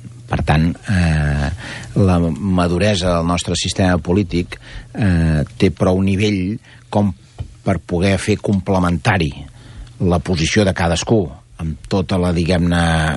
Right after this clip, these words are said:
eh, amb, amb tota l'exageració dialèctica que es vulgui, o sense exageració, és igual, amb tota la força, diguem-ho així, dialèctica que es vulgui, i al mateix temps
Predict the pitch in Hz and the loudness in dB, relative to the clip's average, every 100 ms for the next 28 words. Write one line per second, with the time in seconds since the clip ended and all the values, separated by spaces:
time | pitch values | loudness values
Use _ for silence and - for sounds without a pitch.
0 | 60 71 104 151 101 71 - - 85 73 | -2 0 2 2 0 -6 -12 -8 -6 0
1 | 117 104 101 85 90 95 92 - 101 98 | 0 2 0 0 0 2 2 2 2 2
2 | 82 92 95 - 85 85 90 107 143 117 | 2 2 0 0 -2 0 2 4 2 2
3 | 147 - _ 98 - 104 - 85 98 82 | -4 -6 _ -12 -8 -8 -6 -6 -4 -2
4 | 80 80 151 110 120 143 92 120 104 113 | -2 2 2 2 2 2 -2 -8 -6 -6
5 | 90 127 - 85 90 98 98 92 113 92 | -2 -2 -2 -4 -2 0 2 2 0 2
6 | 90 90 - 92 87 92 117 127 - - | 0 0 -2 -2 0 2 4 2 0 -8
7 | - - - - - 92 101 110 104 110 | -14 -18 -18 -10 -8 -4 -2 -2 0 2
8 | 110 117 | 2 0